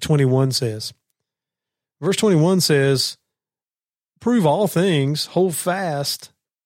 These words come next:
that which is good." And then verse twenty-two, "Abstain from all appearance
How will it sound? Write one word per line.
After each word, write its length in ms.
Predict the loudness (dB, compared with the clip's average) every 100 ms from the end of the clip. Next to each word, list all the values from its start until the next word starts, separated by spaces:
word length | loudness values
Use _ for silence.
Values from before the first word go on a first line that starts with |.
| _
that 320 | -6 -2 0 0
which 160 | 2
is 120 | 0
good." 520 | 2 2 4 2 0 -8 _ _ _ _ _
And 100 | -2
then 120 | 0 2
verse 180 | 0
twenty-two, 520 | 0 0 0 0 -2 -2
"Abstain 720 | -4 0 0 2 0 -2 -6 _ _
from 140 | -4
all 380 | -2 0 0 0
appearance 680 | 0 2 2 0 -2 -8 -12